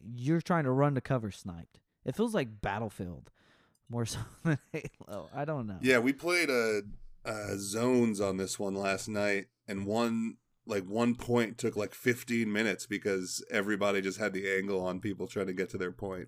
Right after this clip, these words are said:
Speaker 1: Was
Speaker 2: And so
Speaker 1: that
Speaker 2: we were just
Speaker 1: w-, was that point B by the, like, crash down there?
Speaker 2: Yeah, yep,
Speaker 1: Yep.
Speaker 2: yep.
Speaker 1: Because
Speaker 2: And
Speaker 1: you
Speaker 2: nobody
Speaker 1: try
Speaker 2: could, nobody could take it.
Speaker 1: <laughs> Because you try to go down there and you have the angle to where you can just snipe s-, everybody. Because if you're on that,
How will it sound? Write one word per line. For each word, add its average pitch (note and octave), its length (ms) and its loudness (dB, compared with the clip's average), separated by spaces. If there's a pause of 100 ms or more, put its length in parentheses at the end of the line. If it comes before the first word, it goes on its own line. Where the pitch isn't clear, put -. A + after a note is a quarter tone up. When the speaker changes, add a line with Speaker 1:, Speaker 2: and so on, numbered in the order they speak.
Speaker 1:
Was C#3+ 260 0
Speaker 2:
And D3+ 80 6
so D#3+ 40 6
Speaker 1:
that E3 120 4
Speaker 2:
we F#3 80 -2
were F#3+ 80 0
just - 380 -6 (100)
Speaker 1:
w-, A#2 180 -8 (140)
was C#3 180 0
that D#3+ 200 4
point E3 360 0
B D3+ 280 2
by C3 220 0
the, G#2+ 160 -2
like, G2+ 220 -6
crash C#3 400 -2
down E3 240 -2
there? F#3 280 -2 (480)
Speaker 2:
Yeah, C3 600 10
yep, A#2 240 6
Speaker 1:
Yep. A2+ 280 -2
Speaker 2:
yep. C3+ 240 0 (500)
Speaker 1:
Because B2 260 0
Speaker 2:
And A2+ 80 0
Speaker 1:
you - 60 2
Speaker 2:
nobody B2+ 320 6
Speaker 1:
try B2 60 -8
Speaker 2:
could, A#2+ 180 -6 (180)
nobody B2+ 360 2
could B2+ 160 -6
take A#2+ 240 -2
it. G#2 220 -6
Speaker 1:
<laughs> - 40 -20 (300)
Because F3 220 -8
you F3 80 -4
try G3+ 220 2
to G3+ 80 2
go F3+ 200 8
down F3 380 6
there C3 480 4 (260)
and C#3 140 -2
you C#3+ 80 0
have D#3+ 220 4
the C#3 160 -4
angle D#3+ 340 0
to B2+ 80 0
where B2 140 2
you C3 120 -2
can C3 160 -8
just A#2+ 220 -6
snipe C#3 340 -4
s-, - 220 -20
everybody. A#2+ 540 0
Because B2 360 2 (220)
if - 160 -4
you're E3+ 80 6
on D#3 140 4
that, C#3+ 240 4